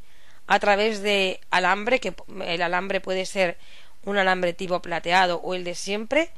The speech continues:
¿Veis? Ahora lo que yo hago yo es que frunzo, frunzo y queda una forma redondeada, ¿vale? De momento os enseño la técnica, ¿vale? Y esta parte donde veis tan fea, la parte de arriba, que es la que teóricamente queda el fruncido,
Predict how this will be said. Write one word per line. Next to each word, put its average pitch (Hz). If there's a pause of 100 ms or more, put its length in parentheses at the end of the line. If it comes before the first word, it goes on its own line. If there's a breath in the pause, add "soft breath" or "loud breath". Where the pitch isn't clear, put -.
(520 loud breath)
¿Veis? 262
Ahora 277
lo 277
que 254
yo 247
hago 240
yo 277
es 233
que 220
frunzo, 208 (400)
frunzo 285 (380 soft breath)
y 208
queda 240
una 233
forma 247
redondeada, 175 (500)
¿vale? 233 (320 soft breath)
De 214
momento 311
os 233
enseño 254
la 208
técnica, 160 (100)
¿vale? 240 (300 loud breath)
Y 240
esta 294
parte 269
donde 254
veis 240
tan 233
fea, 392 (380)
la 196
parte 220
de 226
arriba, 247 (380 loud breath)
que 233
es 220
la 220
que 220
teóricamente 208
queda 208
el 202
fruncido, 294